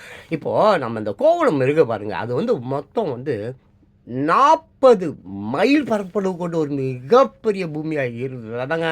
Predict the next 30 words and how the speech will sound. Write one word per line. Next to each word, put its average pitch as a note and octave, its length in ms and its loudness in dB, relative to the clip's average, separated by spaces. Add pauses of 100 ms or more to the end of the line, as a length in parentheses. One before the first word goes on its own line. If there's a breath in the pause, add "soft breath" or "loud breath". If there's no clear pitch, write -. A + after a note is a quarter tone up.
அந்த D#3 220 -2
மீ-, D#3+ 300 -2 (280 loud breath)
இந்த D3+ 120 -4 (520)
செம்மஞ்சேரி E3 480 0
அது D#3 200 2
இதெல்லாம் D#3 360 0
ஐ E3 40 -4
டி E3 180 -12
பார்க்குள்ள D3+ 480 -2
லுசுக்குலாம் D#3+ 580 -4
இருக்கு, E3 300 -4
அதான் C#3 360 -4
சதுப்பு E3+ 280 -6
நிலம். C3+ 260 -6 (340 loud breath)
ஆமா, C#3+ 280 0
மக்கள் D3 400 -4
வாழ D#3 280 2
தகுதியற்ற D#3 600 -4
நிலம், C#3+ 360 -2
எல்லாம் E3 360 -4
கடலுக்குள்ள F3+ 680 0
போகக்கூடிய D3 640 -2
ஒரு C#3+ 200 -2
நிலம். C3+ 520 0 (380 loud breath)
ஆமா, C#3 320 0
ரைட்டுங்களா? C3+ 540 0 (100)
அப்படிப்பட்ட B2+ 400 -8
நிலத்தை C3 400 -6
இந்த B2 160 -6
தலைவர்கள், C3 720 -2